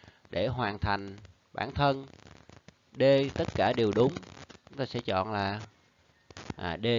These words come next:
Tất cả đều đúng nha. Câu mười bốn, em làm gì để luôn tự tin vào bản thân?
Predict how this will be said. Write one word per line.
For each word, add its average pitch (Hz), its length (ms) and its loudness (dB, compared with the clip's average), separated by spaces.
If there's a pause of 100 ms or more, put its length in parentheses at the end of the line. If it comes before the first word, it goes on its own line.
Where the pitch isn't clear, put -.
(120)
Tất - 160 -4
cả - 140 0
đều 104 180 -4
đúng 117 240 -2
nha. 131 220 -2 (1300)
Câu 135 240 8
mười 120 160 4
bốn, 127 300 6 (200)
em 135 200 2
làm 113 240 0
gì 110 340 2
để 104 180 2
luôn 143 220 4
tự 101 200 0
tin 135 280 2
vào 110 160 6
bản 104 180 0
thân? 135 320 4